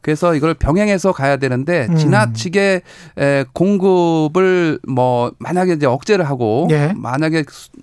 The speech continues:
Speaker 1: 공급도 억제하지만 수요도 억제하는 이런 경우에는 어-, 어느 순간에는 이제 본물이 터질 수밖에 없어서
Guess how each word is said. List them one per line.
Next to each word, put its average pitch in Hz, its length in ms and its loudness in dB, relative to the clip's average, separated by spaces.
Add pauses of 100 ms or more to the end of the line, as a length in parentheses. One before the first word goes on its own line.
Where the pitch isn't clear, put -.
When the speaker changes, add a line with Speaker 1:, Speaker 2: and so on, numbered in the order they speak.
(360)
Speaker 1:
공급도 196 500 -2
억제하지만 160 520 -2
수요도 220 360 -2
억제하는 143 460 -4
이런 143 320 -4
경우에는 131 320 -4
어-, 113 140 -4 (120)
어느 135 200 -2
순간에는 135 380 -4
이제 147 80 -4
본물이 139 360 -4
터질 170 220 -4
수밖에 131 320 -6
없어서 104 640 -4